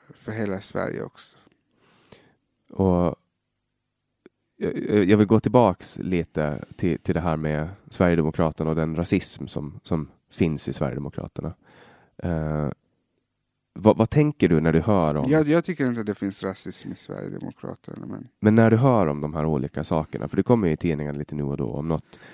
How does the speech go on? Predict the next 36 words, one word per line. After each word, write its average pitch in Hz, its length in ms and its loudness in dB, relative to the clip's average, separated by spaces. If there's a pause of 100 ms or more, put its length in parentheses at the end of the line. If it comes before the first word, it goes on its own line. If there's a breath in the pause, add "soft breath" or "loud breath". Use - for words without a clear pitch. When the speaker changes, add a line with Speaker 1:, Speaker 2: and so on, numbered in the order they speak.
(120)
Speaker 2:
någon 98 200 6
som 90 140 0
får 87 240 2
avgå 78 580 0
från 73 200 -6
sitt - 280 -8
uppdrag, 64 500 -4
ofta 78 260 -4
så - 100 -4
är 60 40 -2
det 67 60 -4
folk 69 260 -4
ute 62 240 -4
i 65 180 -6 (320 loud breath)
kommunerna 50 640 -4 (380 soft breath)
som - 160 -4
har 73 60 2
sagt - 300 -2
någonting 58 320 -4
olämpligt 58 600 -4
eller 58 100 -6
skickat - 300 -4
något 62 160 -2
olämpligt - 340 -8
mejl 64 340 -6
eller, 131 260 -8 (120)
Speaker 1:
Mm. 127 320 -8 (200)
Speaker 2:
eh, - 260 -16 (320)
på 60 100 0
något 50 160 -2
sätt. - 240 -4
Vad, 90 140 4
vad 104 140 4
tänker 107 280 2
du 98 60 6
då? - 300 0